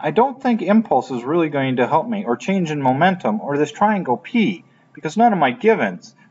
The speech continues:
But if I look, force times time, that's going to help me. And then I have change, uh, momentum final minus momentum initial. All of those things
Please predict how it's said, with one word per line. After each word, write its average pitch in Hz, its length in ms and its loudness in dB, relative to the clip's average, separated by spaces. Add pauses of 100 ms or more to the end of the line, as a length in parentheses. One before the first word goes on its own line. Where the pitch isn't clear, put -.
But 101 80 -8
if 98 120 -8
I 117 100 2
look, 165 460 0 (600)
force 165 380 -2
times 107 360 -2
time, 165 540 2 (480)
that's 143 280 0
going 117 320 -2
to 92 80 -6
help 95 260 -2
me. 143 260 -6 (380)
And 139 200 -4
then 139 320 -2 (160)
I 175 160 0
have 131 520 2 (1000)
change, 156 640 -6 (100)
uh, 120 160 2
momentum 131 560 0
final 135 580 0
minus 131 440 -2
momentum 117 640 -2
initial. 151 640 -6 (380)
All 185 180 2
of 113 140 -6
those 202 300 0
things 110 520 -10